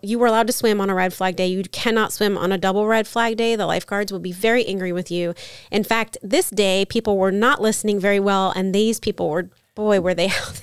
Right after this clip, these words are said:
they were blowing whistles and out there a lot. They are on it. They were all over it. So try to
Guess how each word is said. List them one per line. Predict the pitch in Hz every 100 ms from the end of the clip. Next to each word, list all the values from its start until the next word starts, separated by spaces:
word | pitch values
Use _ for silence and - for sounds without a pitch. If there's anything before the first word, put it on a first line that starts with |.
| -
they | 339
were | 226
blowing | - 247 302 254
whistles | 254 - 285 240
and | 175
out | 208 -
there | 202
a | -
lot. | 180 185 180 151 - - -
They | 220
are | 214 -
on | 202 208
it. | 180 -
They | 208 208
were | 196
all | 196 208
over | 185 175
it. | -
So | - 214 185 _ -
try | 277 311
to | 339 285